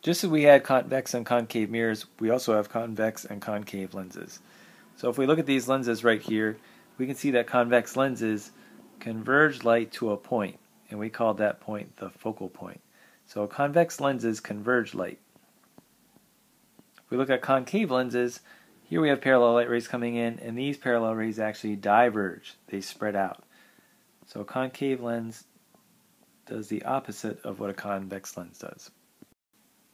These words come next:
Three rules for ray diagrams for lenses. So we had these same three rules for ray diagrams for mirrors.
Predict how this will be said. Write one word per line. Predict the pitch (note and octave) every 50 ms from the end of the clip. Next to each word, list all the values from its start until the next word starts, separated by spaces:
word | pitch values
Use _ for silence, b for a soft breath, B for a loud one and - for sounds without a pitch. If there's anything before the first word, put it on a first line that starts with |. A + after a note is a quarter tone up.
| _ _ _ _ _ _ b b b b b b b b _ -
Three | D#3 D#3 E3 E3+
rules | D#3+ D#3+ D#3 D3+ C#3+
for | - - A#2+
ray | B2 B2+ C3+
diagrams | B2 B2+ B2+ B2 A#2+ A#2+ A2+ A2+ A2+ A2
for | - - G#2
lenses. | G2 G2+ G2 F2+ E2 F#2 - - - b b b b b b b b b b b _
So | - - C3+ C3
we | B2+ B2+ D#3+
had | F3 F3+ E3 C3+
these | C3+ C#3 B2+
same | - - - - D#3 D#3+ E3 E3
three | D#3+ - D3 D3 C#3+
rules | C3+ C3+ C#3 C3 C3 B2+ B2 B2 A#2+ - - - -
for | - - A#2+
ray | A#2 A#2+ A#2+
diagrams | A2+ A#2 A#2 A#2 A2+ A2+ A2+ G#2
for | - - G#2+
mirrors. | A2 A#2+ B2+ A#2+ A2 G#2 G2+ G2+ - - -